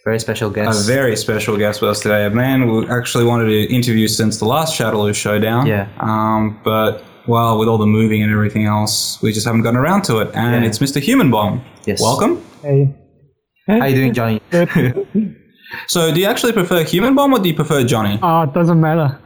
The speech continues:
Speaker 3: It's
Speaker 2: Okay.
Speaker 3: up to,
Speaker 2: Awesome.
Speaker 3: up to you. <laughs>
Speaker 1: So, what do, what do your friends call you?
Speaker 3: Uh, Johnny.
Speaker 1: Just Johnny?
Speaker 3: Yeah.
Speaker 2: The
Speaker 1: So
Speaker 2: Destroyer.
Speaker 1: The Destroyer. <laughs>
Speaker 3: <laughs> Just Johnny. Yeah.
Speaker 1: I thought the people in Sydney call you Sifu or something.
Speaker 3: Nah, no, <laughs> no, not really.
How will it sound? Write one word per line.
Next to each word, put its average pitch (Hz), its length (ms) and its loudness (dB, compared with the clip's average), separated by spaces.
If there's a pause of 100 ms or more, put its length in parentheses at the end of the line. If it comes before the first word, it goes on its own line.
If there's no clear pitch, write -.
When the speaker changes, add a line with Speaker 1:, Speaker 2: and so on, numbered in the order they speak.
Speaker 3:
It's 147 140 0 (320)
Speaker 2:
Okay. 104 240 -4
Speaker 3:
up 165 160 -2
to, 165 120 2
Speaker 2:
Awesome. 143 320 -2
Speaker 3:
up 160 120 -2
to 175 100 0
you. 160 220 2 (460)
<laughs> - 400 -20
Speaker 1:
So, 139 180 -2
what 139 140 2
do, 117 200 2
what 127 200 0
do 113 60 2
your 107 120 2
friends 110 320 -4
call 98 220 -4
you? 101 200 -6 (440)
Speaker 3:
Uh, 139 260 0
Johnny. 165 460 0 (440)
Speaker 1:
Just 120 160 -6
Johnny? 202 200 0
Speaker 3:
Yeah. 147 80 2
Speaker 2:
The 143 60 0
Speaker 1:
So 127 140 0
Speaker 2:
Destroyer. 110 760 -4
Speaker 1:
The 131 80 0
Destroyer. 123 440 0
<laughs> - 800 0 (440)
Speaker 3:
<laughs> 160 500 0
Just 147 180 0
Johnny. 139 400 2 (680)
Yeah. 143 160 0
Speaker 1:
I 165 80 -2
thought 214 260 0 (240)
the 131 240 0
people 135 220 2
in 139 80 2
Sydney 127 260 0
call 120 180 -2
you 117 120 2
Sifu 120 400 0
or 101 340 0
something. 98 400 -4
Speaker 3:
Nah, 175 280 2
no, 214 260 2
<laughs> 220 220 4
no, 233 160 4
not 247 260 2
really. 202 360 2